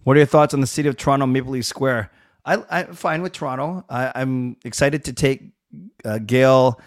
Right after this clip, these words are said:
and Kayla and Jacob there for the first time. We are gonna spend a day in Toronto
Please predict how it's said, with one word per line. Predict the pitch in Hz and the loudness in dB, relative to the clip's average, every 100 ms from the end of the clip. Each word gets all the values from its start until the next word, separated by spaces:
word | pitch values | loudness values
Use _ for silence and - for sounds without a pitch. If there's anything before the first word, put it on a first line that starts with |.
| _ _ | _ _
and | - 110 | -8 -6
Kayla | - 127 127 120 | -2 0 0 0
and | 110 | 0
Jacob | 131 139 127 | 0 0 -2
there | 120 | -2
for | 113 113 | -2 -6
the | |
first | 110 120 - | -6 -8 -8
time. | 120 117 123 | -10 -8 -6
We | 123 | -2
are | 127 | -2
gonna | 123 123 | -2 -6
spend | 117 - 120 | -8 -8 -8
a | 117 | -8
day | 110 143 185 | -4 -4 -4
in | 196 | -6
Toronto | 165 127 101 104 107 131 | -10 -14 -14 -14 -14 -14